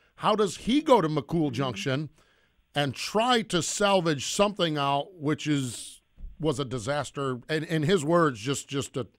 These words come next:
Speaker 1: terrible, terrible week. Both those drivers, how do they, how do they move forward?
Speaker 2: You just, it's, you have to block it out, and, and you
Speaker 1: Mm-hmm.
Speaker 2: will. I mean, once you strap into that race car, especially at a main time, that,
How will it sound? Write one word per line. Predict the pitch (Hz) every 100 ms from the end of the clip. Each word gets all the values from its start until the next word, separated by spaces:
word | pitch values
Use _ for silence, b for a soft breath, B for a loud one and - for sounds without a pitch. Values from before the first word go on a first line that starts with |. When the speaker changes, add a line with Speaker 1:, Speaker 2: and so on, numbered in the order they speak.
| -
Speaker 1:
terrible, | - 170 131 117
terrible | 127 127 123
week. | 131 131 B B -
Both | 165 226
those | 247 208
drivers, | 208 180 151
how | 123 190
do | 214
they, | 190 185
how | 147 214
do | 226
they |
move | 190 185
forward? | - 165 110 - - _ _ _ _ b b b _ _ _ _
Speaker 2:
You | 160 185
just, | 190 - _ _ _ _ _ -
it's, | - _ _ _
you | 165
have | 165 190
to | 156
block | 156 170 175
it | 151
out, | 180 196 - -
and, | 147 147 - 156
and | 143
you | 160
Speaker 1:
Mm-hmm. | 147
Speaker 2:
will. | 196 160 -
I | 139
mean, | 139 135
once | 143 160 -
you | 165 175 175 170 151 _ _ _ _ _ _ _ _ _ _ _ _
strap | - 170 165
into | 170 170
that | 156 156
race | 160 180 -
car, | 143 147
especially | - 165 -
at | 147 -
a | 147
main | 147 160 180
time, | 147 131 139 135
that, | -